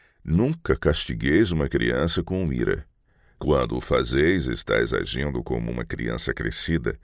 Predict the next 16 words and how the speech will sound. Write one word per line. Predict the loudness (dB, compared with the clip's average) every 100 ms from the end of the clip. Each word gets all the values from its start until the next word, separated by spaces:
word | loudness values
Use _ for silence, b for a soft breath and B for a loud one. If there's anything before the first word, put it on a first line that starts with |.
| b b b
que | -4 -2
não | 0
deixou | -2 -2 -2
para | 0 -2
trás | -2 0 0 2
a | 0
irracionalidade | -2 -2 -2 -2 -4 -4 -6 -2 0 0 -2
da | -4
infância. | -6 -6 -6 -6 -4 -6 -6 -10 B B B B B B
Lutareis | 0 6 6 6 4 4
zelosamente | 4 4 4 2 0 -2 -2
para | 0 0
serdes | 2 2 2 -2
capaz | -2 -4 0 0 2 0
de | -2
declarar: | -2 0 0 2 2 0